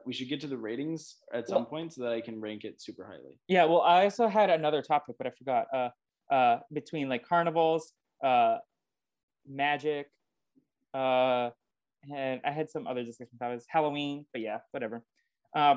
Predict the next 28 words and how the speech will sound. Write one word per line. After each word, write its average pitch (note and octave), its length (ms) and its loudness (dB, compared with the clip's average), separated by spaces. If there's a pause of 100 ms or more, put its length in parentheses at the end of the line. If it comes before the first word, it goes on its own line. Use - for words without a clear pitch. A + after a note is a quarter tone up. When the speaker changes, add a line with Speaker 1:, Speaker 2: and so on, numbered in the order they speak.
Speaker 2:
what E3 160 2
was F3+ 180 -2
y-, G3 140 -8
your D#3 240 2
best, C#3+ 260 2 (120)
uh, B2 340 0 (680)
Halloween C3+ 460 -2
adult B2+ 320 -8
costume? - 440 -14 (1500)
You E3+ 120 0
wanted B3 120 4
to B3+ 60 0
be C4 80 6
Zuko F#3+ 200 2
Speaker 1:
Well E3+ 120 4
Speaker 2:
last C3+ 280 2
year, C3 100 0
but A#2+ 120 -4
Lydia B2+ 300 -4
said A#2+ 180 -10
no. B2+ 180 -6
Oh, B2 100 -8
sorry. - 220 -20 (540)
Yeah. C3 160 -6 (520)
Speaker 1:
<laughs> - 140 2 (360)
It's D3+ 520 0
fine. A#2+ 240 -6 (340)
Um, D3 720 0